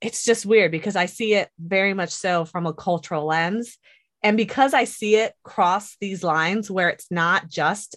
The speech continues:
about autism, um, it also goes into other fields like my race, my gender, things like that. Um, I, I don't take it as seriously now because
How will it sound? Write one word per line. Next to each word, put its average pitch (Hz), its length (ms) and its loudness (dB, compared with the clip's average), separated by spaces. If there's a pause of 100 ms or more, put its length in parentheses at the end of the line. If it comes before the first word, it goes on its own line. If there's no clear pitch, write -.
(100)
about 175 420 -2
autism, 220 680 -2 (460)
um, 175 260 2
it - 200 0
also 180 400 2
goes 175 360 0
into 170 300 -4
other 170 580 0
fields 170 360 -2
like 156 260 -4 (120)
my 165 240 -4
race, 170 540 0
my 160 160 -6
gender, 170 580 -2
things 175 240 -8
like 165 220 -4
that. 160 320 0 (460)
Um, 175 380 2 (360)
I, 185 200 2
I 190 140 2
don't 247 400 0
take 311 280 -6
it 339 60 2
as - 360 0 (120)
seriously 359 560 -2
now 247 220 0
because 196 640 0